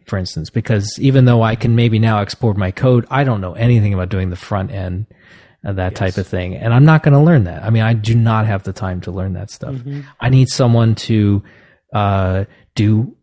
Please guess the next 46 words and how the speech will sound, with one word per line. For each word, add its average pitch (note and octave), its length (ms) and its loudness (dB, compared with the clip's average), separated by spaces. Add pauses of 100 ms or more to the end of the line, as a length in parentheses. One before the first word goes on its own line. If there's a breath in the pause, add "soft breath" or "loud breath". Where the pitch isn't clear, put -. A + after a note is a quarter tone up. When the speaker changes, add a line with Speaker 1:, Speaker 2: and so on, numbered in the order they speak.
(220)
Speaker 1:
Instagram E3 480 2
promotion. F2+ 540 -6
I G#2+ 100 -2
need B2 220 0
this D3 220 0
and C3+ 100 4
that. D3 180 0
I B2+ 80 -4
mean, C#3+ 180 6
these D#3 200 4
are C#3 80 4
all B2+ 180 4
things C3+ 360 2
that G#2 100 0
I A2 140 2
do A#2 180 2
now. G#2 600 0
I A2 120 -2
don't G#2+ 180 0
do F#2+ 380 -4
them G2+ 320 -6
very F#2+ 200 -4
well. G2+ 420 0
I D3+ 80 4
think F3+ 140 4
ultimately C#3 400 2
the G2+ 60 0
thing A2 140 -2
I F2+ 80 -4
focus D3 320 -2
on, G2+ 100 -2
of G2 60 -4
course, G#2+ 240 -2
is F#2 80 -8
the - 60 -6
quality G#2 420 0
of F2+ 120 -6
the F#2 100 -8
product F#2+ 380 -4
itself. - 560 -6
That's A2 220 -4
the A#2 60 -8
Speaker 2:
Mm-hmm. F#2 80 -6
Speaker 1:
most B2 240 0
important F2 380 -12
thing. - 180 -16